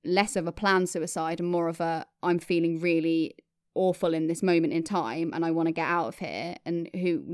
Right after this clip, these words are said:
which of my friends can I get to come pick me up and how can I make them do it?" I think it's probably less planned than,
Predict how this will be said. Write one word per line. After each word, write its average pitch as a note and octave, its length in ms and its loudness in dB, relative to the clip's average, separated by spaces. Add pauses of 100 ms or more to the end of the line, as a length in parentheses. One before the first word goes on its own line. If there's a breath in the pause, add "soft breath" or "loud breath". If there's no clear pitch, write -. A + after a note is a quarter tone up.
(140)
which E3 220 -4
of F3 100 -2
my F3 180 2
friends E3+ 240 -2
can F3+ 140 -4
I E3+ 80 0
get E3 200 -6
to - 40 -20
come F3 160 -4
pick - 220 -6
me F3 120 2
up D#3+ 300 -6 (300 soft breath)
and F#3 80 0
how F3 160 0
can F3 120 -4
I F3 60 2
make E3 220 -2
them F3 100 -2
do F3+ 160 -4
it?" A2 240 -8
I F#3 60 -6
think F3 180 0
it's - 100 -6
probably E3+ 280 -2
less E3 200 -2
planned E3+ 380 -2
than, E3 320 -8